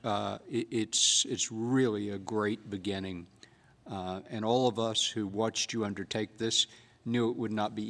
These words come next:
easy. We knew it would present you with a lot of work ahead,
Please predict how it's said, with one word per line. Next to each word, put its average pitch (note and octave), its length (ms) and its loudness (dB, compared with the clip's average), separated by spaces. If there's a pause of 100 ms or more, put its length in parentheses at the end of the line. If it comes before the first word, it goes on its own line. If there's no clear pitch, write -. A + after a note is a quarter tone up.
easy. D3+ 300 2 (1000)
We A2+ 220 2
knew A#2+ 300 4
it A#2+ 100 2 (160)
would A#2 180 2
present G#2+ 460 2
you A2 220 2 (320)
with A2 200 0
a A#2 40 4
lot G2+ 220 4
of F2 140 -6
work F#2+ 240 -2
ahead, D#2 380 -6